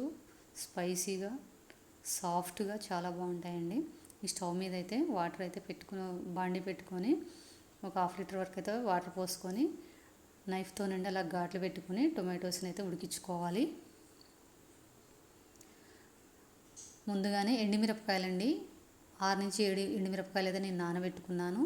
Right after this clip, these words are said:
కొద్దిగా సాల్ట్ వేసుకొని టొమాటోస్, ఎండుమిరపకాయలు అనేది ప్యూరీ చేసుకొని పెట్టుకున్నాను నేను. చూడండి ఎంత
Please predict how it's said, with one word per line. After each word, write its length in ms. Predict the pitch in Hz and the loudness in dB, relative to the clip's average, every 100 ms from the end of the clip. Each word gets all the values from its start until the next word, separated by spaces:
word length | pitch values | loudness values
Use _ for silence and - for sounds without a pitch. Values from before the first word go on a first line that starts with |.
| 330 - - - - | 0 -10 -18 -8 -6
కొద్దిగా 360 | 170 190 196 196 | -2 0 2 2
సాల్ట్ 260 | 180 175 185 | 2 2 0
వేసుకొని 460 | 185 - 190 185 285 330 - | 0 0 0 2 2 2 -2
టొమాటోస్, 520 | 180 180 180 180 - 285 240 | 0 0 0 -2 -2 0 0
ఎండుమిరపకాయలు 680 | 180 180 180 - 175 175 285 - - | 0 0 -4 -4 -4 0 -2 -4 -4
అనేది 220 | 175 185 233 | -2 -2 -2
ప్యూరీ 260 | 202 190 190 185 | -2 0 2 2
చేసుకొని 340 | 180 - 190 180 | 0 -2 -4 -4
పెట్టుకున్నాను 500 | 180 - 180 175 170 | -8 -4 -2 0 0
నేను. 200 | 175 190 320 - - - - - - - - - - - | 0 2 0 -2 -16 -20 -20 -20 -20 -20 -20 -20 -20 -10
చూడండి 300 | 190 196 185 185 | -4 -2 0 0
ఎంత 160 | 190 | 2